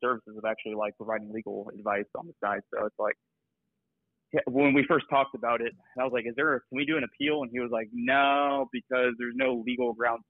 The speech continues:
for it." But he's like, "But I don't know. I've never done an appeal before."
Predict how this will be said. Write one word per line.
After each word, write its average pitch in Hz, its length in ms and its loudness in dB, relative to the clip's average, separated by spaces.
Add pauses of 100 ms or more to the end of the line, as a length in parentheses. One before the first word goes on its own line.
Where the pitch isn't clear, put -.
(120)
for 104 280 -4
it." - 80 -6 (720)
But 123 120 4
he's 127 160 4
like, 117 180 6
"But 127 100 4
I 139 80 6
don't 143 140 4
know. 127 200 4
I've 117 120 0
never 120 240 0
done 123 440 -2
an 123 120 -6
appeal 120 300 -4
before." 107 440 -8